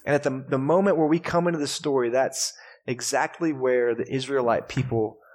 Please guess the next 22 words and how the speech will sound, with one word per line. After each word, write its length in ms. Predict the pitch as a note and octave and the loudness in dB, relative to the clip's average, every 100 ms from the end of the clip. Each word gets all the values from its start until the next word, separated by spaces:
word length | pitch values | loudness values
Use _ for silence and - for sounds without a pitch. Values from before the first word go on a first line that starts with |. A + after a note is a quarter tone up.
| - _ | -20 _
are 300 | - B2 B2 | 0 2 2
in 80 | A#2+ | 0
a 80 | A2 | -2
very 400 | A2 B2 D3 C#3+ | 2 4 6 4
real 240 | C3 C#3 | 6 4
way. 240 | A#2 A#2 A2+ | 6 4 4
They're 100 | A#2+ | 2
feeling 380 | A#2+ C3+ A2+ A2 | 2 0 2 2
lost. 340 | C3+ C3+ - | 4 2 0
They're 120 | A#2+ | -4
feeling 360 | - B2 G#2+ G#2 - - - | 0 -2 -2 -6 -16 -20 -4
hopeless. 560 | D#3 D#3 D#3+ D#3 - - | -2 0 -2 -2 -2 -2
And 100 | B2 | -2
the 40 | |
Bible 340 | A#2 C#3+ D3+ | 0 0 0
says 360 | C#3+ - C3 B2 | -2 0 0 0
that 120 | B2 | 0
they 100 | A2+ | 0
cried 760 | G#2 - - C#3 D#3 D#3+ D3+ - - | 0 -4 0 2 4 2 0 -4 0
out 380 | C#3 C3+ - - - _ - | 2 0 -2 -14 -20 _ -12
to 100 | A#2+ | -12
God 600 | A2+ B2 A#2+ A2 G2 | -6 -4 -2 -4 -6